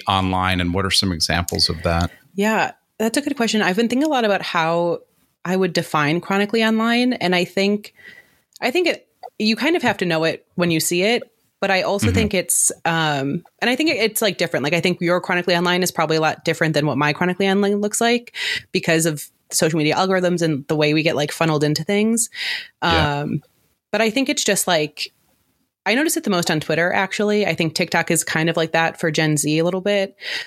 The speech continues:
Speaker 2: where you see some, you see a take on something and you're like, "Only someone who has spent too much time on the internet would, would, would have this opinion on this thing."
Speaker 1: Mm-hmm.
Speaker 2: Um, and I was having a hard time, like, coming up with an example until Henry Kissinger died. And then I was, like,
Speaker 1: Mm-hmm.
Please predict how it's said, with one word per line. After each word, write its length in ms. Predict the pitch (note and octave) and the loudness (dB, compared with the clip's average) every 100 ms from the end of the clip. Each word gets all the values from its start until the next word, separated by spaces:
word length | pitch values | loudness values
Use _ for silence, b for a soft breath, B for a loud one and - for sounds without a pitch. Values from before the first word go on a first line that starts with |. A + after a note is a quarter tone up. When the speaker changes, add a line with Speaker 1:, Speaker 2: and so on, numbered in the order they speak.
| B | B
Speaker 2:
where 120 | F3+ | 0
you 140 | F3+ F#3 | 2 0
see 180 | G#3+ G3+ | 0 2
some, 340 | G#3 G3 F3 _ | 2 0 -2 _
you 200 | F3 F#3+ | -2 0
see 140 | G3 A#3+ | 2 0
a 40 | |
take 260 | G#3 F3 E3 | 2 0 0
on 80 | D#3+ | 0
something 320 | D#3 D3+ D3 | 0 0 0
and 60 | D3 | 0
you're 100 | D3 | 0
like, 240 | D3+ D3 - | 0 -2 -4
"Only 300 | F#3+ A3+ C4+ | 0 0 0
someone 320 | G3+ F3 D#3 | 0 0 0
who 80 | D#3+ | 0
has 100 | D3+ | 0
spent 260 | - D3 - | 0 0 0
too 120 | E3 | 0
much 200 | D#3+ - | 0 0
time 160 | D#3 | 2
on 60 | D3+ | 2
the 100 | C#3+ | 0
internet 420 | C#3 C#3 C3+ - _ _ _ _ _ _ _ - | 0 0 0 -2 _ _ _ _ _ _ _ -2
would, 180 | E3 D3+ _ - _ | -2 -2 _ -20 _
would, 200 | F3+ F3+ | 0 0
would 120 | E3+ F3+ | -2 -2
have 320 | G3+ F#3+ F3 | 0 -2 0
this 180 | E3+ - | 0 0
opinion 460 | E3+ E3 D#3+ D3 | -2 0 2 2
on 240 | - D3+ D3+ | 0 -2 0
this 160 | D3 | 0
thing." 320 | - - E3+ - B B B B _ | 0 -2 -2 -4 B B B B _
Speaker 1:
Mm-hmm. 40 | E3 E3+ D#3 D3+ | 2 4 4 2
Speaker 2:
Um, 40 | D3 | 0
and 80 | F3+ | 0
I 60 | |
was 80 | F3 | 2
having 160 | G3+ B3+ | 0 0
a 20 | |
hard 160 | A3+ G#3 | 0 0
time, 100 | G3 | 0
like, 140 | E3 | 0
coming 240 | - E3+ | 0 0
up 100 | E3+ | 0
with 120 | E3 E3 | 0 0
an 60 | |
example 640 | D#3+ C#3+ C#3+ C#3 D#3 D#3+ D#3+ B B B | 2 2 0 0 0 0 -2 B B B
until 500 | E3+ E3+ F3 E3 D#3+ | -2 0 0 0 0
Henry 280 | D#3 E3+ E3+ | -2 0 0
Kissinger 400 | D#3+ D#3+ F#3+ F#3 | 0 0 0 0
died. 340 | G#3 A3+ B3+ B3+ | 0 0 0 -2
And 140 | - E3 | -2 0
then 60 | |
I 80 | D#3+ | 2
was, 240 | D#3 D#3 E3 | 0 0 0
like, 200 | C#3+ C#3 | 0 2
Speaker 1:
Mm-hmm. 280 | G#2 F#2+ | 2 2